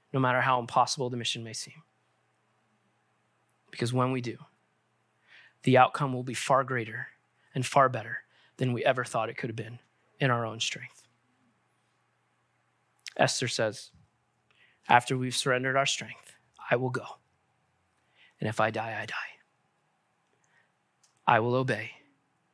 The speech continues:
and I'll leave the outcome to you, God." Mission impossible. Now, I'm sure for any of you who's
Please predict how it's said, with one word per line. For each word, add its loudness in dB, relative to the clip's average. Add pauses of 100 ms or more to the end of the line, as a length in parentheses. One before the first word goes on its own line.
(200)
and 2
I'll 2
leave -6
the 0
outcome -6
to -8
you, -12
God." -10 (3250)
Mission 4
impossible. 6 (1800)
Now, 6
I'm 2
sure 6
for 0
any 2
of -4
you -2
who's -6